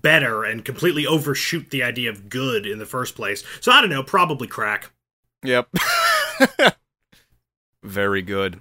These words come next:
Speaker 2: Now's your, the time where you ask me the same question.
Speaker 1: Well, Aaron, if you were going to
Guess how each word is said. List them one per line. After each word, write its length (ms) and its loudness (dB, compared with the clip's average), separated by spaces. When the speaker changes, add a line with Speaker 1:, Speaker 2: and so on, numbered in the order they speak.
Speaker 2:
Now's 360 0
your, 140 4
the 100 -6
time 320 4
where 100 4
you 280 0
ask 280 0
me 140 0
the 140 -4
same 400 0
question. 640 0
Speaker 1:
Well, 360 2
Aaron, 560 2
if 200 -6
you 240 4
were 140 8
going 400 0
to 460 -4